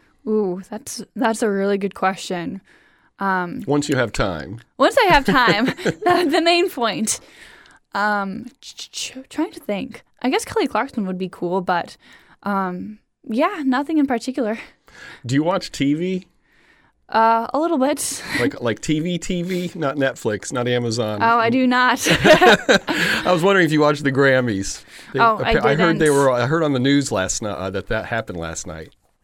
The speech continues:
Speaker 1: Oh, yeah, I wouldn't know. <laughs>
Speaker 2: Uh, so, uh, th-, you've seen some Broadway shows?
Speaker 1: Yeah.
Speaker 2: Um,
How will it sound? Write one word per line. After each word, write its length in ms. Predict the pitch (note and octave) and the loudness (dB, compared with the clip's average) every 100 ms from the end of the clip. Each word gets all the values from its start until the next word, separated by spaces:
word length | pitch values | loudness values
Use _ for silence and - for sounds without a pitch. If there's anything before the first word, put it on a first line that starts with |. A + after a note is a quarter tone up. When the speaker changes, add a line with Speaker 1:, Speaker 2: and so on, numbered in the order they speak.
| _ | _
Speaker 1:
Oh, 260 | A#3+ D#4+ D#4 - _ _ | 4 4 2 -8 _ _
yeah, 300 | G#3+ A#3 B3+ | 2 4 4
I 100 | G#3+ | 0
wouldn't 260 | A3 A#3+ C#4 | 2 2 4
know. 220 | D4+ F4+ - | 4 4 2
<laughs> 60 | F4+ - - - - - - - - - - - - | 0 0 -6 -8 -10 -10 -12 -10 -10 -10 -10 -12 -6
Speaker 2:
Uh, 440 | A3+ G3+ F3 C#3+ B2+ | -2 2 2 2 0
so, 340 | - D#3 C#3+ - | 2 2 2 -2
uh, 220 | C3 B2+ | 0 2
th-, 200 | A2+ A#2+ C3+ - C3+ C3+ | 0 -4 -8 -8 -10 -6
you've 220 | C3 A#2+ | -4 -2
seen 440 | - D3+ C#3+ A#2 - - | 0 2 2 0 -10 -12
some 180 | - A#2 | -6 0
Broadway 360 | A#2 B2+ B2+ | 0 2 -2
shows? 580 | - C#3+ C#3 D3 - - D3+ | 0 -2 -2 -4 -10 -14 -2
Speaker 1:
Yeah. 320 | C#4+ E4+ - - - - | 2 2 -2 -12 -18 -2
Speaker 2:
Um, 560 | A#2+ A2+ A2 - B2 | 0 0 -2 -6 -12